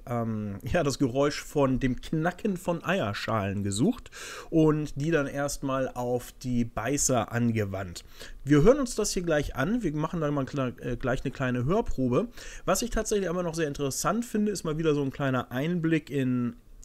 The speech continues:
was die Factorio-Entwickler vorhaben und was sich dann leider aus, ähm, Gründen der Performance dann nur ins Spiel schafft.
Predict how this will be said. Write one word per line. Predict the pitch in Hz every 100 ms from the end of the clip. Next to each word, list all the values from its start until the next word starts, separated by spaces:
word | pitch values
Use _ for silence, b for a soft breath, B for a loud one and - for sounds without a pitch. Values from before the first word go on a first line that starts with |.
| -
was | 147 147 -
die | 151 143
Factorio-Entwickler | 135 120 - 151 143 139 131 123 127 - 127
vorhaben | - - 196 185 165 180 180
und | 131
was | 127 123
sich | 127
dann | 120 120
leider | 113 127 127 117 - B B B
aus, | 113 107 110 - - 107
ähm, | 113 104 104 101 101 - 107 120
Gründen | 120 143 147 131 127
der | 120
Performance | 127 110 - 147 143 139 -
dann | 131 127
nur | 135 127
ins | 127
Spiel | - - 175
schafft. | - 131 -